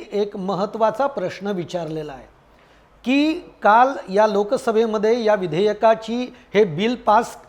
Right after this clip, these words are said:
करण्यासाठी जेव्हा ते सम-, अ, सादर केलं जाणार होतं, तत्पूर्वी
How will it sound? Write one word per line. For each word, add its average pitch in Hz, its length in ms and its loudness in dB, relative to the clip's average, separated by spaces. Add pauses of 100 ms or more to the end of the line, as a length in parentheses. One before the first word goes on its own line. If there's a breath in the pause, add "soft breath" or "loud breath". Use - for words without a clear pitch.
(140)
करण्यासाठी 208 560 0
जेव्हा 208 240 2
ते 214 180 0
सम-, 190 640 -6
अ, 196 80 4
सादर 202 380 4
केलं 262 280 2
जाणार 202 320 0
होतं, 190 220 -2
तत्पूर्वी 262 640 -2